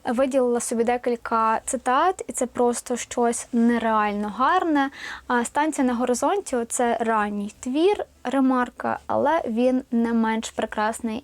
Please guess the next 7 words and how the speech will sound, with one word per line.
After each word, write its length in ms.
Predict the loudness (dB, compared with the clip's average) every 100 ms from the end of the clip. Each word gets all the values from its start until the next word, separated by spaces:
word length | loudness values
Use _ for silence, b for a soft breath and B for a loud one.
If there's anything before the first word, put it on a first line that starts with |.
| -6
І 360 | -2 0 0 2
я 140 | 0
вирішила, 460 | 0 -4 -2 -4 -4
що, 400 | -6 0 0 0 B B B B
а, 220 | 2 2 0 -4 -8
свій 440 | -4 2 2 2
звіт 600 | -2 0 2 2 0 -6